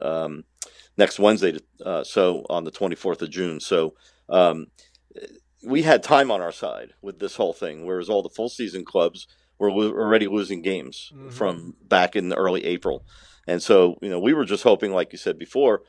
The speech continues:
Speaker 1: that at some point this might have just run its course and we would have been able to start our season by June. We felt like we had a time on our side, but of course that didn't play out that way. So, um,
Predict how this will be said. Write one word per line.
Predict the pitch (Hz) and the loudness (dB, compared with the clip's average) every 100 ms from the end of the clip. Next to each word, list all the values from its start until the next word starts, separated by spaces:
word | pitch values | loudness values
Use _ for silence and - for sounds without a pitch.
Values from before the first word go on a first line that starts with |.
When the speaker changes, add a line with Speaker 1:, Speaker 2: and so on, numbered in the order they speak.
| _ _ - | _ _ 0
Speaker 1:
that | 95 - - | 0 0 -6
at | 98 | -10
some | - 98 | -6 -6
point | 110 98 90 | -4 -4 -4
this | 90 - | -10 -4
might | 95 90 | -4 -4
have | 87 87 | -8 _
just | - 95 - | -12 -12 -6
run | 98 90 | -4 -4
its | - | -4
course | 113 131 147 | 0 2 0
and | 98 | -8
we | 92 | -6
would | 90 90 | -6 -6
have | |
been | 85 | -4
able | 85 85 82 | -4 -4 -8
to | - | -4
start | 87 80 | -4 -2
our | 76 | -4
season | 92 87 87 85 _ _ - | -8 -10 -12 -16 _ _ 4
by | 101 | 4
June. | 101 160 113 | 4 0 2
We | 123 | 0
felt | - 113 | 4 6
like | 101 - | 4 2
we | 98 | -4
had | 95 90 | -4 -4
a | - _ _ | -8 _ _
time | - 104 95 | 0 0 0
on | |
our | 85 | -6
side, | 80 104 90 55 - | -8 -6 -6 -6 -12
but | 82 | -16
of | - | -10
course | 92 - | -10 -6
that | 85 - | -6 -6
didn't | 80 73 | -10 -6
play | 85 85 | -4 -2
out | 80 - | -2 -4
that | 76 69 | -6 -4
way. | 71 | -8
So, | - 82 76 _ _ _ _ 87 | -6 -6 -6 _ _ _ _ 2
um, | 87 82 | 4 4